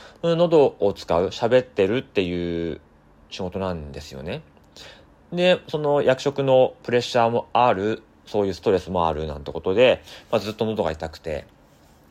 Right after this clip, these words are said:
で、まあ、耳鼻科の方でもですね、これおかしいなというところで、「もしかしたらあなた、その、逆流性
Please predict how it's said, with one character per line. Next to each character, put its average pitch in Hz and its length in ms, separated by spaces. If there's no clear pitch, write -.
で、 120 400
ま 110 80
あ、 - 60
耳 131 180
鼻 - 40
科 165 180
の 156 80
方 165 220
で 113 80
も 80 100
で 71 100
す - 80
ね、 78 120
こ - 80
れ 98 60
お 78 60
か 143 180
し 160 180
い 127 60
な 87 140
と - 160
い 95 80
う 98 80
と 104 100
こ 110 120
ろ 104 60
で、 95 80
「も 135 200
し - 100
か 123 160
し - 80
た 104 120
ら - 120
あ 95 60
な 123 160
た、 92 180
そ - 80
の、 71 260
逆 104 320
流 196 240
性 180 540